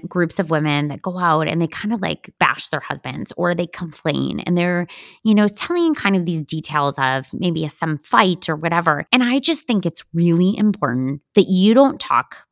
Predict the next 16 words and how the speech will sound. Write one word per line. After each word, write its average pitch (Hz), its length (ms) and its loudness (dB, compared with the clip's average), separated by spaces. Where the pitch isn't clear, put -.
behind 160 320 -2
your 143 100 -2
spouse's 120 480 -8
back. - 440 -8
I 226 100 8
made 233 200 8
this - 180 0
decision 156 760 0
several 165 360 2
years 139 340 -6
ago, - 420 -8
and 262 120 6
I 285 80 8
think 381 260 -2
it's 494 140 -2
because 220 800 2